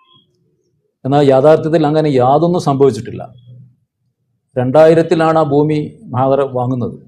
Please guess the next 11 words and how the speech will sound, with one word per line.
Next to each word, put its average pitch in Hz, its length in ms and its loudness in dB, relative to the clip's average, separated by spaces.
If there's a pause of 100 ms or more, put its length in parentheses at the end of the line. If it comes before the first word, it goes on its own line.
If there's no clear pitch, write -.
രണ്ടായിരത്തി 135 420 0
രണ്ടിൽ, 127 380 0
രണ്ടായിരത്തി 123 320 -2
രണ്ട്, 123 140 -4
ഇരുപത്തിമൂന്ന് 156 540 -2
വർഷമായി. 147 340 -4 (1000)
അതിനുശേഷം 156 500 0
കോമ്പൗണ്ട് 147 480 2
കെട്ടി, 139 300 -2 (840)
ഗേറ്റ് 135 340 2
വെച്ചു. 127 440 0